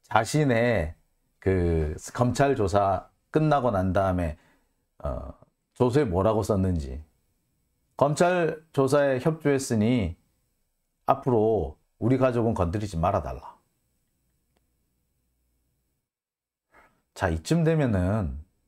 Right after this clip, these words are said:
적어도 이 부분에 대해서는 재판부가 제대로 판단해야 되는 거 아닙니까? 글쎄, 뭐 다른 거는 그래, 그렇다 쳐요.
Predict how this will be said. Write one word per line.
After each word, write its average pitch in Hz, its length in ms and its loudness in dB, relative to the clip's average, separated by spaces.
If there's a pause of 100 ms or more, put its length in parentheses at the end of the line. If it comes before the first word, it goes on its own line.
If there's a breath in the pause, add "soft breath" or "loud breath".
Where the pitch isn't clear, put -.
(360)
적어도 123 380 0
이 117 140 2
부분에 165 380 0
대해서는 80 720 -4 (1040)
재판부가 131 440 0
제대로 101 380 0
판단해야 131 480 -2
되는 76 160 -6
거 101 100 -8
아닙니까? 107 560 -8 (1600)
글쎄, 165 160 2
뭐 151 140 0
다른 165 360 2
거는 165 260 2
그래, 147 200 2
그렇다 147 280 0
쳐요. 156 340 0